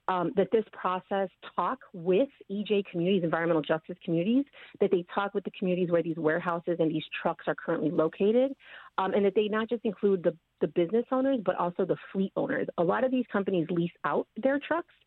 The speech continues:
and so we need to make sure that we're really gathering the whole swath of conversation. And then lastly, there needs to be health benchmarks. This just can't be, "Well, we put up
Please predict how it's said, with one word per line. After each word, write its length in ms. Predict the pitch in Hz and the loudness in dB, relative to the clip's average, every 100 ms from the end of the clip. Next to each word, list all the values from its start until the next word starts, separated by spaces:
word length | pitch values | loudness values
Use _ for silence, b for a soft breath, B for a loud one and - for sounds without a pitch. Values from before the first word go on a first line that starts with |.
| B B - | B B -4
and 100 | 196 | 0
so 60 | 220 | 2
we 140 | 220 | 2
need 180 | 220 226 - | 2 0 2
to 80 | |
make 160 | 254 214 - | 2 0 0
sure 180 | 185 175 | 0 2
that 120 | 180 | 2
we're 140 | 175 | 2
really 380 | 165 175 180 180 160 | 2 2 2 0 -2
gathering 500 | 170 165 180 170 160 | -2 0 0 2 2
the 100 | 156 | 0
whole 280 | - 170 160 - - | 0 0 0 -6 -20
swath 420 | 170 170 165 226 - - B B B | -6 -2 -2 -4 -8 -20 B B B
of 100 | 196 - | -4 -2
conversation. 640 | 185 175 175 185 190 208 | 0 0 0 0 0 2
And 100 | 196 | 2
then 120 | 190 | 2
lastly, 540 | 170 160 - - 233 220 B B _ | 0 -2 -6 -6 -4 -6 B B _
there 120 | 220 | 2
needs 180 | 254 269 | 2 2
to 80 | 285 | 2
be 120 | 277 | 2
health 300 | - 185 214 - | 2 -2 -2 -2
benchmarks. 520 | 160 254 - - - - - | -2 -2 -4 -10 -12 -18 -8
This 220 | 170 214 - | 0 0 0
just 160 | - 156 - | -4 -2 -4
can't 220 | 202 175 | -4 -2
be, 180 | 190 180 | 0 2
"Well, 160 | 180 | 2
we 120 | 185 | 2
put 180 | 196 254 | 0 0
up 120 | 196 | -2